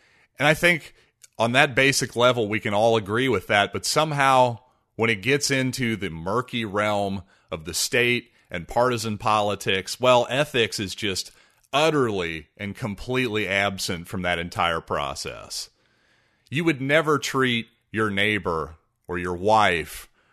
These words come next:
or your son or daughter the way people in Washington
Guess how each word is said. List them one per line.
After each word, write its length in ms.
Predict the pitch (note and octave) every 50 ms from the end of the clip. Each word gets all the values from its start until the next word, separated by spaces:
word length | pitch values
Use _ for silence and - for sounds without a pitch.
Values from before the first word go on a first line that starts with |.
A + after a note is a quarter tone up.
| _ _ _ _
or 120 | G2+ G2+ G2+
your 140 | F#2+ F#2
son 360 | - - - C3 A#2 A2+ A2+ A2
or 100 | G2+ F#2+
daughter 640 | E2+ G2+ F#2+ G2 G2 F#2+ F2+ F2+ D#2+ D2+ D2 - _ _ _ _ _ -
the 80 | G2
way 220 | F2+ G2 G#2 G2+ G2
people 720 | - - A#2+ A2+ G#2 - - G2+ F#2+ F2+ F2 E2 - _ _ _ _ _ _ _ _ _ _ _
in 160 | - A2 A2 A2
Washington 960 | G#2+ G#2+ G#2+ G#2 G2+ G#2 - - G#2 F#2+ F#2 - - F#2 F2+ E2 E2 E2+